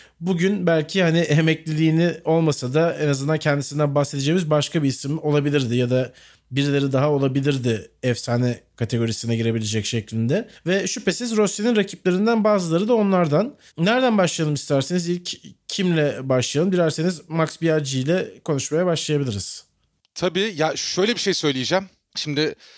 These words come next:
Speaker 2: Rossi'nin emeklilik haberini aldığımızdan beri benim W W E yayın partnerim İlker Duralı ile konuşuyoruz. İlker abi de Moto G P işte ilk Türkiye'de yayınlandığı dönem belki iki binlerin başlarında,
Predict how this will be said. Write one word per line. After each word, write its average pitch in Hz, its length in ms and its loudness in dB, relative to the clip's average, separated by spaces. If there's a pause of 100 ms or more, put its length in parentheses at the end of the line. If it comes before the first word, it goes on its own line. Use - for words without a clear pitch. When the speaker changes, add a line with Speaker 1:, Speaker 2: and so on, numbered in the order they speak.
(200)
Speaker 2:
Rossi'nin 170 340 -2
emeklilik 165 400 -2
haberini 175 300 2
aldığımızdan 185 640 2
beri 180 280 2 (400)
benim 139 340 -2 (140)
W 139 220 0
W 156 240 0
E - 20 0
yayın 165 180 2
partnerim 165 360 2
İlker 165 300 0
Duralı 175 220 2
ile 185 100 2
konuşuyoruz. 127 720 -6
İlker 156 220 -2
abi 156 240 0
de 170 160 4
Moto 156 220 -2
G 143 140 -4
P 165 200 0
işte 151 220 -4
ilk 156 200 -4
Türkiye'de 139 600 -4
yayınlandığı 143 720 0
dönem 123 260 0
belki 113 280 0
iki 120 160 -10
binlerin 127 240 -2
başlarında, 143 580 0